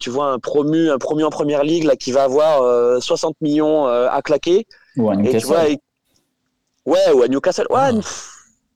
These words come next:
Speaker 1: ouais, ouais, ouais, je, je, je, je, je sais pas. F-, Fofana, euh, Fofana, c'est quand même un sacré pari, hein.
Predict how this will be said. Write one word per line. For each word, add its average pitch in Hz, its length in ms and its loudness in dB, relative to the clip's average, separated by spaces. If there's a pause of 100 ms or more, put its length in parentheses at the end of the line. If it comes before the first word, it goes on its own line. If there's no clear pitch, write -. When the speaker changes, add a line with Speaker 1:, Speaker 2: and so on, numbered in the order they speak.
(280)
Speaker 1:
ouais, 220 360 2
ouais, 190 180 4
ouais, 185 140 2
je, 135 200 -4
je, 127 140 -6 (420)
je, - 160 -8
je, 139 160 -6
je 156 140 -2
sais 202 140 0
pas. - 180 -2
F-, - 200 -12
Fofana, 202 640 -2
euh, 139 300 -2 (540)
Fofana, 190 360 -4
c'est 170 120 -4
quand 196 100 -2
même 196 100 -2
un 170 60 -2
sacré - 280 -2
pari, 147 320 -2
hein. 127 80 -10